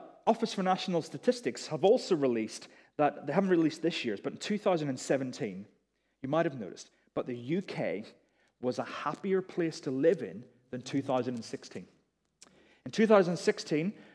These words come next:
the happiness rating was seven point six out of ten. In two thousand and seventeen, it rocketed to seven point seven out of ten. I'm sure you noticed, didn't you?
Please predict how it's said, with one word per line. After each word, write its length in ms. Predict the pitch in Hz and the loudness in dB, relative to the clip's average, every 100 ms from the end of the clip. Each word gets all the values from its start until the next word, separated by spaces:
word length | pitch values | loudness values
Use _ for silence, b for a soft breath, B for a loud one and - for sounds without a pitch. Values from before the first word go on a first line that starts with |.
| - | -10
the 60 | |
happiness 500 | - 240 262 190 165 | -2 0 2 0 0
rating 300 | 156 156 175 | 0 0 -2
was 100 | 135 | -6
seven 360 | - 233 220 208 | -2 0 2 0
point 260 | 190 165 | -2 -6
six 320 | - 185 - 175 | -6 -8 -4 -4
out 80 | |
of 100 | 147 | -4
ten. 360 | - 160 127 104 - _ _ _ _ _ _ - | -6 -8 -8 -8 -16 _ _ _ _ _ _ -14
In 60 | 151 | -4
two 160 | 196 | 0
thousand 280 | 190 175 160 | 4 4 2
and 100 | 165 | -2
seventeen, 480 | - 220 202 175 170 | 0 0 2 -2 0
it 120 | 170 | 0
rocketed 840 | 160 147 160 190 - 226 - 143 - b b b | 0 -2 4 6 6 6 4 2 -2 b b b
to 80 | 160 | -12
seven 340 | - 170 156 | -4 -2 -2
point 300 | 143 156 143 | -4 -8 -10
seven 340 | - 147 113 101 - b | -4 -2 -2 -6 -16 b
out 120 | 110 110 | -8 -6
of 80 | |
ten. 260 | - 117 101 - - _ _ _ _ _ _ _ _ _ _ _ - | -6 -6 -6 -12 -20 _ _ _ _ _ _ _ _ _ _ _ -12
I'm 140 | 143 | -10
sure 280 | - - 156 | -2 2 4
you 160 | 147 | 4
noticed, 640 | 139 151 180 131 - - - | 0 0 -2 -6 -12 -12 -6
didn't 260 | 151 147 | -6 -6
you? 140 | 113 | -8